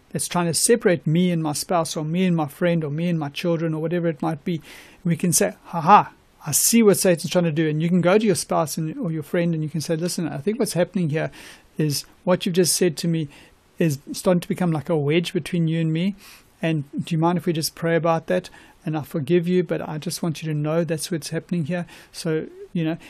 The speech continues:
and if, and if spouses, if marriage partners had to do that, you'd take care of most of the problems immediately, because nobody really wants to fight. But it's what's m-, more important at that point is generally our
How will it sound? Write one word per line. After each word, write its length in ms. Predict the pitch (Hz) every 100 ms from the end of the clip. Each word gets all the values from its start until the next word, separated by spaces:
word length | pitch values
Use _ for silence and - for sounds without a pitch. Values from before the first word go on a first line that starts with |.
| -
and 100 | 170
if, 140 | 165 - 571 349
and 100 | 170
if 140 | -
spouses, 760 | - - 208 233 277 - 156
if 140 | 151 -
marriage 580 | 156 151 196 269 220 -
partners 440 | 254 226 202 151
had 100 | 151
to 80 | 151
do 340 | 123 156 190
that, 380 | 208 277 294 - - - _ _ _ _ _ _ _ _
you'd 340 | 156 165 139 -
take 220 | 190 175
care 220 | - 170
of 80 | 160
most 640 | 143 151 151 175 185 165
of 80 | 180
the 80 | 147
problems 400 | - 160 143 -
immediately, 680 | 294 151 151 170 180 180 151
because 300 | 151 180 180
nobody 300 | 240 254 196
really 440 | 151 156 180 185
wants 300 | 156 165 147
to 100 | -
fight. 480 | - - 175 131 - - - - - -
But 140 | 180
it's 220 | 165 143 170
what's 320 | 165 - -
m-, 200 | 139 202 _ _ -
more 220 | 160 202
important 340 | 226 214 208 180
at 200 | 175 -
that 260 | 190 -
point 340 | - 262 220 170
is 120 | 143
generally 420 | 175 160 156 160
our 240 | 165 151